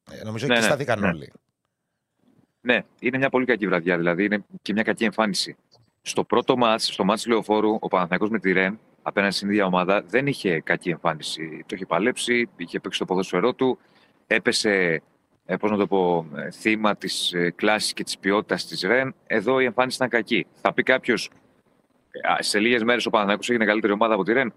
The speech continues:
Speaker 2: Όχι. Η ΡΕΝ είναι μια καλύτερη ομάδα, είναι μια πολύ ποιοτική ομάδα, πολύ επικίνδυνη.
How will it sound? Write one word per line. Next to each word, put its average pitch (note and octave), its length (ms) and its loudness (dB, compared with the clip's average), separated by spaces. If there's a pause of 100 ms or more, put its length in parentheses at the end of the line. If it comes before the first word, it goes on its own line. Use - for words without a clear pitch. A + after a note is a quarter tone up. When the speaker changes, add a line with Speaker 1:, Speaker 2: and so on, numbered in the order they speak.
Speaker 2:
Όχι. - 360 -2 (200)
Η - 80 -6
ΡΕΝ G2 120 2
είναι G#2+ 80 -2
μια G2+ 140 0
καλύτερη E2+ 300 0
ομάδα, G#2 220 0
είναι G#2 100 -2
μια F#2+ 100 -2
πολύ F#2+ 220 0
ποιοτική F2 320 -4
ομάδα, G2+ 280 2
πολύ F#2+ 200 0
επικίνδυνη. A#2 500 -4